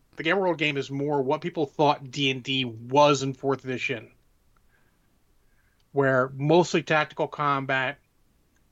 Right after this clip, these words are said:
kinda random. It was weird, and I see what they're trying to do, but I wish they would have done just a straight-up version of it.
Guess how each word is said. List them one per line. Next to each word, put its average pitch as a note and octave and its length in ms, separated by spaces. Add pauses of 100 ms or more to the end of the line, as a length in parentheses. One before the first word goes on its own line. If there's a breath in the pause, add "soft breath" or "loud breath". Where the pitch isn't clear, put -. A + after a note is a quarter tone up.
(220)
kinda D#3 320
random. C3+ 640 (600 soft breath)
It F3 240
was E3 600 (180)
weird, F3+ 680 (260)
and D3 80
I D3 60
see - 180
what F3 100
they're E3+ 120
trying E3+ 220
to D#3+ 80
do, E3 200
but D#3+ 100
I C3+ 40
wish C#3+ 180
they D#3 80
would C#3+ 80
have C3+ 100
done C3+ 180
just B2+ 240
a C#3 40
straight-up C3 420
version B2 320
of A#2 140
it. A#2+ 120